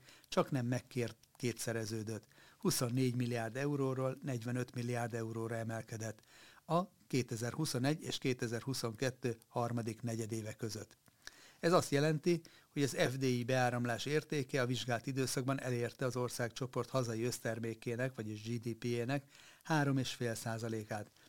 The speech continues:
és ez kétezer-hét óta a legmagasabb érték. A romló globális növekedési kilátások és a monetáris kondíciók szigorítása miatt idén csökkenhet az F T I beáramlás a közép- és kelet-európai gazdaságokba,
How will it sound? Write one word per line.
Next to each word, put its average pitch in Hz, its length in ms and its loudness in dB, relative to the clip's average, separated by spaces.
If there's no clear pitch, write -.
és - 180 2
ez 180 120 0
kétezer-hét 113 680 -2
óta 120 240 -2
a 117 40 2
legmagasabb 117 680 -4
érték. 107 440 -6
A 156 100 2
romló 156 300 6
globális 123 440 4
növekedési 117 600 0
kilátások 135 720 -2
és 123 120 -4
a 120 60 -2
monetáris 120 580 -2
kondíciók 131 640 -2
szigorítása 131 680 -2
miatt 135 300 0
idén 165 380 4
csökkenhet 120 680 -2
az 131 140 -2
F 131 160 -2
T - 80 -6
I 117 160 2
beáramlás 127 680 2
a 113 60 -4
közép- 131 380 0
és - 120 -2
kelet-európai 113 720 -2
gazdaságokba, 113 920 -4